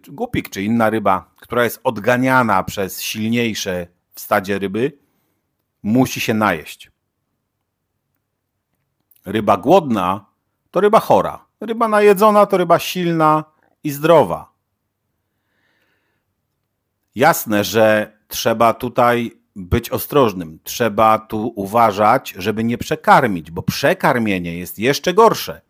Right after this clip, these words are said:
Przekarmienie, no, może nam zaburzyć, y, całą biologię w akwarium. Może nam, y, no, zniszczyć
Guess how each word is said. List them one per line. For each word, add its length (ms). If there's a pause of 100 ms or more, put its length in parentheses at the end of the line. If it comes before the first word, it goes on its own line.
(680)
Przekarmienie, 1040
no, 300
może 320
nam 240
zaburzyć, 760
y, 540
całą 380 (340)
biologię 380
w 40
akwarium. 580 (600)
Może 320
nam, 380
y, 360 (1500)
no, 120
zniszczyć 920